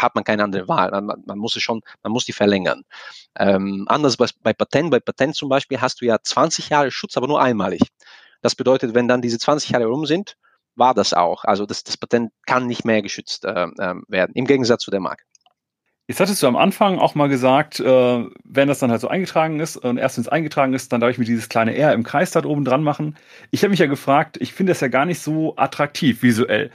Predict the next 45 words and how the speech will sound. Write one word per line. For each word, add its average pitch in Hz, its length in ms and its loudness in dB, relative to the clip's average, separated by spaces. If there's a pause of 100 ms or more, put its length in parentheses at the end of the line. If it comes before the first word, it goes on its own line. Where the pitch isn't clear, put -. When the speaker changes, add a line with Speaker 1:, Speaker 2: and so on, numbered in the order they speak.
(300)
Speaker 2:
Muss 151 220 4
ich 208 140 0
mir 185 180 4
denn 165 140 2
jetzt 156 180 0
so 143 160 0
ein 139 60 2
kleines 127 380 0
R 170 360 2
oder 131 140 0
so 123 80 -2
ein 123 80 0
kleines 120 400 -2
T - 160 -8
M 175 320 0
oder 127 220 2
irgendwie 135 260 0
so 127 140 0
etwas 123 260 -2
an 127 120 0
meine 123 180 2
Marke 117 240 0
dran 113 220 -2
schreiben 196 680 -4
oder 143 600 2 (200)
ist 131 160 0
das 139 100 2
optional? 101 640 2 (480)
Speaker 1:
Das 107 120 0
ist 120 120 -4
optional. 87 600 -6
Das 117 140 0
sind 131 140 -2
tatsächlich 120 380 2
Schutzhinweise. 104 800 -2
Die 127 100 -6
meisten 117 340 0
denken 113 300 -2
an 104 180 -2
die, 101 160 -4
an 101 100 -6
dieses 98 240 -2
R 123 260 2 (200)
im 110 200 -14
Kreis. 120 440 0